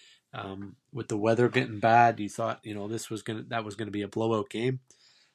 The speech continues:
but it was absolutely not. It was tight right down to the end into the fourth quarter. Green Bay ended up pulling away, but, um, forty-nine is the total in that game. Green Bay favored by two and a half. I'll take the Vikings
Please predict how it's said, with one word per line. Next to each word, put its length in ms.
but 140
it 120
was 180
absolutely 640
not. 280
It 120
was 160
tight 260
right 180
down 220
to 80
the 120
end 180
into 200
the 120
fourth 320
quarter. 360
Green 220
Bay 160
ended 180
up 160
pulling 240
away, 280
but, 240
um, 460
forty-nine 640
is 220
the 80
total 320
in 100
that 200
game. 280
Green 160
Bay 120
favored 280
by 140
two 180
and 80
a 40
half. 360
I'll 140
take 200
the 80
Vikings 500